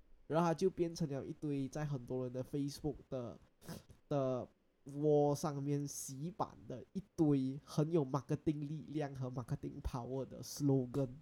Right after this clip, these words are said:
然后这些 slogan 看上去其他人可能觉得很有力量，可是对我来讲，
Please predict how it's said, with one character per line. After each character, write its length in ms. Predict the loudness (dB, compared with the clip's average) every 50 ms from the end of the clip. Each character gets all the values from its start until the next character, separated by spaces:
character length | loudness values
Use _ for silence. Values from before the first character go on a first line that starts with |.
| -18 -20 -20 _ _ -20 _ -16 -8
然 100 | -4 -2
后 80 | -2 -2
这 160 | 0 0 0
些 140 | 0 0 0
slogan 300 | -2 0 0 -2 -6 -6
看 240 | -6 -6 -6 -4
上 200 | -6 -6 -8 -8
去 300 | -8 -8 -8 -8 -8 -8 -12 _ _ _ _ _ _ _ _ _ -14
其 200 | -8 -2 0 2
他 140 | 2 4 2
人 140 | 2 2 0
可 120 | 0 -2
能 140 | -2 -2 -2
觉 140 | -4 -6 -6
得 80 | -6
很 180 | -4 -6 -4 -4
有 80 | -4 -4
力 180 | -4 -6 -6 -4
量， 180 | -4 -6 -6 -6
可 100 | -8 -8
是 120 | -8 -8
对 180 | -4 -2 -2 0
我 160 | 0 -2 -2
来 100 | -4 -6
讲， 160 | -6 -8 -10